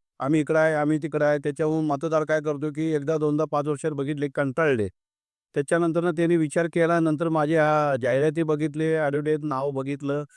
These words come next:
की, सगळंच मतदार आपल्या दरवाजापर्यंत पोहोचले. त्यांनी म्हणले की, "विनायक साहेब, व-, विनायक भोसले साहेब, तुम्ही आम्हाला मदत करा, आम्ही तुम्हाला वॉर्डात सगळी मदत काय असेल ते करतो." त्या पद्धतीनं आम्ही पुढची वाटचाल केलेली आहे.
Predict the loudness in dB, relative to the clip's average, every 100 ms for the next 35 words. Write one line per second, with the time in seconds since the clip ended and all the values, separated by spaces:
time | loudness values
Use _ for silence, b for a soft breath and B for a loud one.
0 | b _ 0 0 0 0 0 0 0 2
1 | 2 2 0 -2 0 0 0 0 -2 -2
2 | -4 -6 -6 -6 -6 -10 _ _ _ -2
3 | 2 4 4 2 2 0 -2 -6 _ _
4 | _ 0 4 4 2 2 2 0 0 2
5 | 2 2 0 -2 -2 -2 -2 -4 _ -8
6 | -2 2 2 2 0 0 -2 0 2 2
7 | 0 -2 -2 -2 -2 2 2 2 0 -4
8 | -2 -2 -4 -2 -2 -2 -4 -8 -6 -6
9 | -6 -8 -10 _ _ _ _ _ 0 2
10 | 0 0 0 0 0 -2 -4 -2 -2 -2
11 | -4 -4 -4 -4 -6 -6 -10 -14 -20